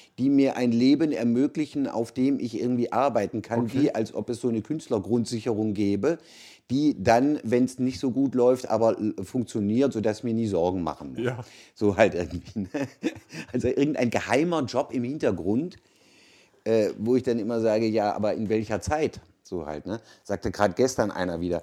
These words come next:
Speaker 1: "Na ja, so, so, aber, ähm, einer glaubt, er kennt mich vom Paketdienst irgendwie", ne? Äh, war dann irgendwie ein Missverständnis.
Speaker 2: Okay.
Speaker 1: Und, und ich meinte, "Ja, zum Glück, nee, war das noch nie notwendig."
Speaker 2: Ja.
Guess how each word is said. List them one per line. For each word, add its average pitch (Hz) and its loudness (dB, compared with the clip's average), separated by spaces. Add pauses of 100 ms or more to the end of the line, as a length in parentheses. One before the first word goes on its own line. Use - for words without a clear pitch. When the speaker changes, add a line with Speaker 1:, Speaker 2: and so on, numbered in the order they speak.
(580)
Speaker 1:
"Na - -20
ja, 92 -8
so, 85 -4
so, 85 -6
aber, 78 -8 (1500)
ähm, 76 -18 (140)
einer 71 -16
glaubt, 71 -10
er - -12
kennt - -12
mich 80 -16
vom 80 -16
Paketdienst 107 -8
irgendwie", 104 -4
ne? 98 -2 (160)
Äh, - -20
war 69 -10
dann 78 -8
irgendwie 80 -10
ein 73 -10
Missverständnis. 101 -8
Speaker 2:
Okay. 127 -12 (180)
Speaker 1:
Und, 87 -4
und 87 -6
ich 78 -12
meinte, 87 -2 (180)
"Ja, 95 6
zum 92 -4
Glück, 90 -2
nee, 85 -2
war 78 -2
das 78 -12
noch 69 -16
nie 76 -12
notwendig." 71 -14
Speaker 2:
Ja. 120 -2